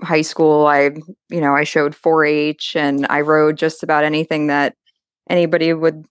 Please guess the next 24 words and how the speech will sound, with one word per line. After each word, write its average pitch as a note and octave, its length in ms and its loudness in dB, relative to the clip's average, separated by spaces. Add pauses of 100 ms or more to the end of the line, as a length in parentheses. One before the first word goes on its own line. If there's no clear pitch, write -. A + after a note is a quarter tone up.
(100)
let E3 200 2
me D#3 140 -4
ride. B2+ 520 -2 (260)
Um, D3+ 680 0 (220)
so D#3+ 320 2
having E3 320 -2
the E3 100 0
opportunity D#3+ 760 -2
to D#3 440 -4 (480)
go F3 140 4
to F#3 60 4
Wellington D#3 680 0
and C#3+ 340 -4 (100)
work D#3+ 580 0
in D3+ 560 2 (640)
such, G#3+ 400 -2 (200)
just F3 260 0
an E3 60 0
incredible D#3 580 0
atmosphere C#3+ 920 -4
with C#3+ 260 0 (1700)
athletes, F3 680 -2 (280)
human F3 540 4
and D#3 600 2